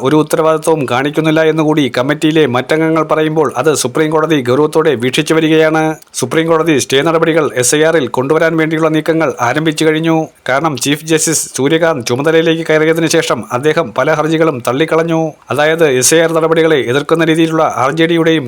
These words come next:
കോൺഗ്രസിന്റെയും സ്വകാര്യ ഹർജികൾ ഏകപക്ഷീയമായി തള്ളിയെന്നതായിരുന്നു റിപ്പോർട്ട്. ഇപ്പോഴിതാ കപിൽ സിബൽ അടക്കമുള്ളവർ മുന്നോട്ട് കൊണ്ടുവന്നിരിക്കുന്ന ഹർജികളെ അംഗീകരിക്കാനും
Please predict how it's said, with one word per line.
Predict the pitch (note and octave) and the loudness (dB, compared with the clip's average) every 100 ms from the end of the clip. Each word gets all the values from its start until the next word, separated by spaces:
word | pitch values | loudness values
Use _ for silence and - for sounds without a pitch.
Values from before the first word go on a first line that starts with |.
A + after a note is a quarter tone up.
| A#2 | -6
കോൺഗ്രസിന്റെയും | C3+ D3 D#3 E3 D#3 B2 - | -2 -2 0 2 2 0 -4
സ്വകാര്യ | C3 D3 D#3+ D#3+ | -2 0 2 0
ഹർജികൾ | D#3 D#3+ D3 G2+ A#2+ | 0 0 -2 -2 -2
ഏകപക്ഷീയമായി | D#3+ E3 E3 D#3+ D#3+ D3 - | 0 0 0 0 0 -2 -2
തള്ളിയെന്നതായിരുന്നു | B2 E3 E3 E3 E3 E3+ C3+ A#2+ | 0 2 2 2 2 0 -2 0
റിപ്പോർട്ട്. | B2+ D#3 E3 E3 - - B2 | -2 0 2 0 -2 -6 -2
ഇപ്പോഴിതാ | D#3 D#3+ E3 D#3 | 0 0 0 0
കപിൽ | B2 D3 - | -2 0 0
സിബൽ | E3 D#3+ | 2 2
അടക്കമുള്ളവർ | E3 E3+ E3+ E3 E3 G#2 - | 2 0 0 0 0 -2 -4
മുന്നോട്ട് | C3 D#3+ E3+ E3 | 0 0 0 0
കൊണ്ടുവന്നിരിക്കുന്ന | E3+ E3 E3 E3 E3 D#3+ A#2 | 0 2 0 0 0 0 0
ഹർജികളെ | C3 D#3 E3+ E3+ C3 B2 | -2 0 2 2 0 -2
അംഗീകരിക്കാനും | C#3+ E3 D#3+ E3 E3 D3 | 0 0 0 0 0 -2